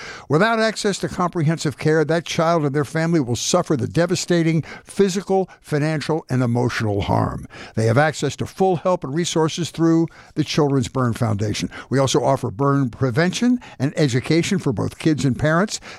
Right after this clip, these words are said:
These are kids from all over the world, including burn victims from the Ukraine.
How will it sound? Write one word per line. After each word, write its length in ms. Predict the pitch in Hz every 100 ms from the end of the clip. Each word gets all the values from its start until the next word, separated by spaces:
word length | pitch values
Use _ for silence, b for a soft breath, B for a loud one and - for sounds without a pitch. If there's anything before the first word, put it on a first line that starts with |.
| -
These 200 | 165 247
are 80 | 254
kids 240 | 202 202
from 240 | - 139 -
all 300 | 196 247 269 233
over 180 | 240 233
the 100 | 208
world, 260 | 214 165
including 500 | 139 - 254 208 190 B B 139
burn 240 | 185 185
victims 420 | 170 185 185 175
from 420 | - 160 151 143 B B _
the 140 | 131
Ukraine. 800 | 156 160 143 - 160 147 85 65